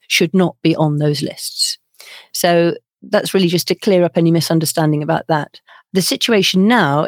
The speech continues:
is that the words should be defined from the outset.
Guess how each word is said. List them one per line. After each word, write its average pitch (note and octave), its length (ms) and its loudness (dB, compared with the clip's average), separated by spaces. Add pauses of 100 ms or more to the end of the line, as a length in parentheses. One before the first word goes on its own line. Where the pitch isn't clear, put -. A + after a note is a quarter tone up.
is E3 240 0
that - 220 -2
the D#3 360 2 (180)
words F3 680 -2
should - 320 -2
be D#3+ 200 2
defined E3+ 540 0
from D#3+ 240 0
the D#3+ 140 -2
outset. - 800 -4